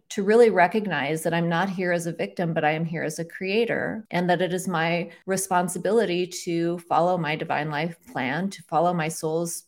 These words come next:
purpose and mission, and to do the work I promised to come here to do before I incarnated. That was my awakening. My awakening had to do with the recognition that a lot of the things I had already created, I had done so,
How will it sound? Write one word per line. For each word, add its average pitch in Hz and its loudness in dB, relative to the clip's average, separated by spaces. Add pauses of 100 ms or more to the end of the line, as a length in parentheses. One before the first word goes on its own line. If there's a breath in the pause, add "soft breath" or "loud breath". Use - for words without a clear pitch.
purpose 160 -4
and 156 -4
mission, 151 -2 (340 loud breath)
and 175 2
to 185 2
do 175 -2
the 190 0
work 170 0
I 185 4
promised 175 -6
to - -12
come 175 -6
here 170 -2
to 170 -4
do 147 -8 (140)
before 170 -2
I 147 0
incarnated. 190 -2
That 294 6
was 330 4
my 175 4
awakening. - -2
My 214 6
awakening 185 2 (160)
had 185 -2
to 180 -4
do 180 0
with 175 -2
the 180 -4
recognition 175 -2
that 151 -2
a - -2
lot 180 4
of 220 0
the 196 -2
things 170 -4
I 160 0
had 165 -2
already 160 2
created, 160 -2
I 165 4
had 170 -2
done 196 4
so, 196 -4